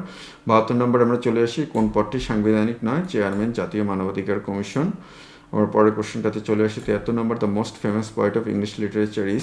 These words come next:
যেহেতু এইখানে উইলিয়াম শেক্সপিয়ারের নাম নেই, তাহলে এইখানে উইলিয়াম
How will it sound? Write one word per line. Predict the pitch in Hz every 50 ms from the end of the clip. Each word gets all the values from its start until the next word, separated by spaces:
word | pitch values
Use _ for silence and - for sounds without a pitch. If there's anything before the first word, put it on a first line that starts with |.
| - - -
যেহেতু | - 98 98 95 95 104
এইখানে | 101 95 95 - 120 110 113 110 107 107 -
উইলিয়াম | 104 95 98 101 107
শেক্সপিয়ারের | - - 104 - - - 117 104 101 107
নাম | 107 104 98 98 98 101
নেই, | 123 175 -
তাহলে | - 123 101 90 87
এইখানে | 92 90 87 90 90 90
উইলিয়াম | 90 87 87 90